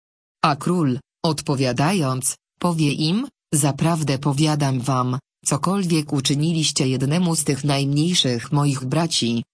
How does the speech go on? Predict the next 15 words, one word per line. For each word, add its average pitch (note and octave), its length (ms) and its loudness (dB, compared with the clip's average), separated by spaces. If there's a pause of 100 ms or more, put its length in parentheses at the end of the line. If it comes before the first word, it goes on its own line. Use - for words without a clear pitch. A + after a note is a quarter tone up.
(120)
mnie F#3+ 320 2
uczyniliście”. C3 1000 0 (500)
Pierwszy D3 420 0
list D3+ 300 0
Jana C3 320 0
cztery, C3+ 580 -2 (240)
dwadzieścia D#3+ 680 0
do C#3 160 0
dwadzieścia C#3 600 0
jeden. C3 600 0 (480)
Jeśli A3 440 0
kto E3+ 240 0
mówi: C3 520 0 (220)
„Miłuje D#3 480 2
Boga”, C#3 540 0